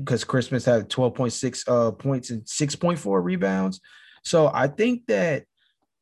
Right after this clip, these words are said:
I would say that maybe Cody Riley has been the guy who stepped up in the position of need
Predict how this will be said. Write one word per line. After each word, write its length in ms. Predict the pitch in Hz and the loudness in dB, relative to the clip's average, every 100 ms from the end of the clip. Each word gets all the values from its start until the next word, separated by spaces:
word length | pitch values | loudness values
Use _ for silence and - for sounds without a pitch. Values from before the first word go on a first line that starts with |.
| _ _ | _ _
I 100 | 131 | 4
would 180 | 165 185 | 4 2
say 180 | 247 247 | 0 0
that 180 | 226 135 | 2 2
maybe 440 | 135 180 185 139 - | 0 -2 -4 -8 -4
Cody 420 | 127 139 165 160 | 2 4 4 0
Riley 500 | 113 117 127 165 175 | 0 0 2 2 2
has 160 | 147 | 0
been 200 | 120 135 | 0 0
the 100 | 131 | 0
guy 300 | 113 123 131 | 0 2 2
who 220 | 127 127 113 | 0 -4 -8
stepped 580 | - - - 156 - - | -10 -6 0 0 -2 0
up 300 | 127 151 - | 2 2 2
in 140 | 147 143 | 2 4
the 100 | 120 | 2
position 600 | 131 104 131 131 135 117 | 0 0 0 0 -2 -2
of 180 | 95 | -4
need 540 | 95 107 120 131 147 | -6 -2 0 2 0